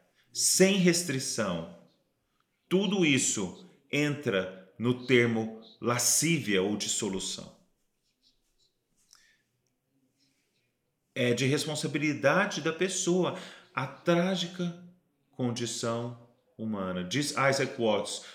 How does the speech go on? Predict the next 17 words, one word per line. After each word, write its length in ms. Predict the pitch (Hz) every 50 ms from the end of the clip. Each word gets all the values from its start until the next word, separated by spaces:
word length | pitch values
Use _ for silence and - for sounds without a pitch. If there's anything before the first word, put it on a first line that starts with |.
| - _
como 280 | - - 208 214 247 254
é 60 | 240
triste 540 | - - - 196 202 196 180 175 - - 160
o 80 | 147
nosso 280 | 147 147 147 147 - 156
estado 600 | 143 - - - - 139 120 123 127 - 117 113
natural. 840 | 117 117 113 117 - 113 101 98 87 82 82 82 85 82 - - _ _ _ _ _ _ _ _ _ _ _ _ - - - _ _ _ _ _ _ _ _ _ _ _ _ _ _ _ _ _ _
O 120 | _ 113 113
nosso 540 | 113 110 110 113 127 151 170 165 - 170 170
pecado, 760 | - 175 165 - - - 110 101 98 98 92 85 87 87 - - _ _ _ - - _ _ _ _ _ _ _ _ _ _ _ -
quão 280 | - 175 190 208 220
profundo 840 | 208 - 185 175 175 - - - - 175 180 180 165 139 127 120 -
ele 220 | 98 127 127 120 117
nos 220 | 113 110 110 110
mancha, 600 | 104 95 92 90 90 87 - - - 76 82 - -
quão 180 | - 151 170 170
profundamente. 1040 | 165 147 135 - 127 120 117 113 101 98 95 95 90 90 - - - - - _